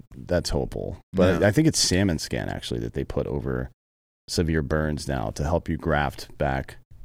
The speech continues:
Speaker 1: s-, your normal skin.
Speaker 2: I know there's these, like, weird oxygen chambers that you can go to. My neighbor got blown up at Thanksgiving,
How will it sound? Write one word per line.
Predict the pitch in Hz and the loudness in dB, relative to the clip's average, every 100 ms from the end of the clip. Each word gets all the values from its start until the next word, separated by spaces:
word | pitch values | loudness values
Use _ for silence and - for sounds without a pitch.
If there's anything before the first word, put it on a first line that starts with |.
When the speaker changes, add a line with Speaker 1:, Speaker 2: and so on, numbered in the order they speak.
| - | -12
Speaker 1:
s-, | - - | -12 -6
your | 73 69 | -2 -2
normal | 71 67 | -2 -4
skin. | 58 - 65 58 - | -4 -4 -2 -4 -4
Speaker 2:
I | - 170 | 0 2
know | 196 240 | 6 6
there's | 254 233 156 | 4 2 2
these, | 175 120 | 2 6
like, | 151 147 113 107 | 6 6 2 4
weird | 147 156 160 156 165 | 6 8 8 6 6
oxygen | 120 127 135 120 107 110 | 6 6 6 0 2 2
chambers | 92 - 107 98 95 92 85 | 2 4 4 6 6 4 4
that | 107 | 4
you | 101 | 4
can | 95 104 | 2 2
go | 98 92 | 6 4
to. | 90 117 | 4 2
My | 101 110 | 4 4
neighbor | 117 120 131 120 | 4 6 6 6
got | 98 95 - | 6 4 2
blown | 98 85 82 | 0 0 0
up | 78 - | -2 -2
at | - | -2
Thanksgiving, | 98 90 - 92 82 76 73 | 0 0 0 -2 0 -2 -10